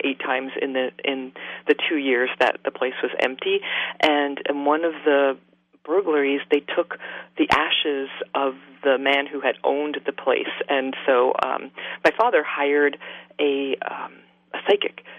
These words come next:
Alex Tanis, I think his name was, Tanis, to, to find the ashes somewhere. He thought it was on the property, and they looked and looked and looked, and they never found them, but it was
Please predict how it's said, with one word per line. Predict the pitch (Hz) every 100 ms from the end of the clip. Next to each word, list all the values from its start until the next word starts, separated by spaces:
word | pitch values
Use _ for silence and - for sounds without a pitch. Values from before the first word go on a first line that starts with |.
| - -
Alex | 143 156 - -
Tanis, | - - 233 - 233
I |
think | 233 233
his | 233
name | 247 240
was, | 254 247 - -
Tanis, | 175 208 - - - - 190
to, | 175 160
to | - -
find | 165 185 165
the | 139
ashes | 127 - - - -
somewhere. | 156 143 139 143
He | 139
thought | 156 151
it | 156
was | -
on | 143
the | 135
property, | 147 139 139
and | 135
they | 147
looked | 156 190 190
and | 147
looked | 139 139 139
and | 127
looked, | 131 -
and | 135 175
they |
never | 247 269 220
found | 143 135 131
them, | 131
but | 135
it | -
was | 180